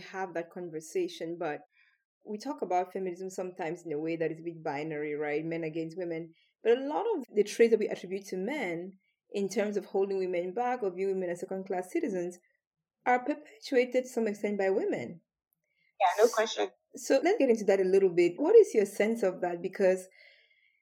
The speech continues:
Speaker 1: I have witnessed cases where there are women who will say, "Yes, my place is in the kitchen, and I don't, I don't understand why your place needs to be somewhere else.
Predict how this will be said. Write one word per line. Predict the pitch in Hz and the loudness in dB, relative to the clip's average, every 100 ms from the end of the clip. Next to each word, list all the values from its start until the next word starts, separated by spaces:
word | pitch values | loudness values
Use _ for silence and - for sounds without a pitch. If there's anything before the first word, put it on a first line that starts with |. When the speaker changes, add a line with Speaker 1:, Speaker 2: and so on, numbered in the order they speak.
| _ _ _ _ | _ _ _ _
Speaker 1:
I | - | 0
have | 233 294 254 | 2 2 2
witnessed | 233 220 214 214 | 2 2 2 -2
cases | - 226 233 208 190 190 | 4 4 4 0 -2 4
where | 190 190 190 190 | 6 6 6 6
there | 190 - | 4 4
are | 214 302 370 | 2 2 2
women | 247 233 214 214 | 2 2 2 2
who | 208 | 2
will | 202 185 | 4 4
say, | - 196 | 4 4
"Yes, | 196 247 233 | 6 6 4
my | 214 214 277 | 2 2 2
place | 226 190 190 | 4 2 2
is | 185 | -2
in | |
the | 175 | -2
kitchen, | 170 277 190 | -2 -2 0
and | 185 180 | 0 2
I | 196 | 2
don't, | 208 - | 2 2
I | |
don't | 208 208 | 2 2
understand | 190 185 190 | 0 0 2
why | 185 | 4
your | 180 190 | 6 4
place | 196 185 185 - | 6 6 6 4
needs | 185 165 - | -2 -4 -6
to | |
be | 170 | -6
somewhere | 165 185 180 180 196 | -2 0 2 2 4
else. | 247 156 165 | 4 2 0